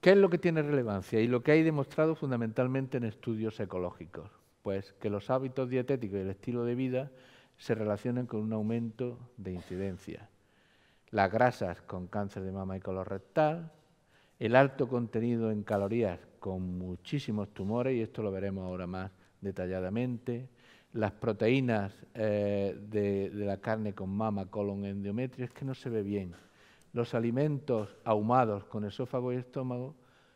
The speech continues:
eh, y el sedentarismo está relacionado con el colon y con el cáncer de mama. Mirad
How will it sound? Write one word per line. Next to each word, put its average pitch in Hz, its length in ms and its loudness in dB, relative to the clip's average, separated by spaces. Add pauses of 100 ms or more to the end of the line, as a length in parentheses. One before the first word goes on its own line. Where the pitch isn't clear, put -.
(180)
eh, 143 460 -2
y 147 260 2 (160)
el 113 360 2
sedentarismo 120 920 -2 (360)
está 113 240 -6
relacionado 107 560 -2
con 104 140 -4
el 92 160 -6
colon 104 500 -4
y 98 120 -12
con 92 180 -8
el 90 120 -8
cáncer 90 360 -8
de 85 80 -8
mama. 80 340 -12 (1600)
Mirad 151 300 8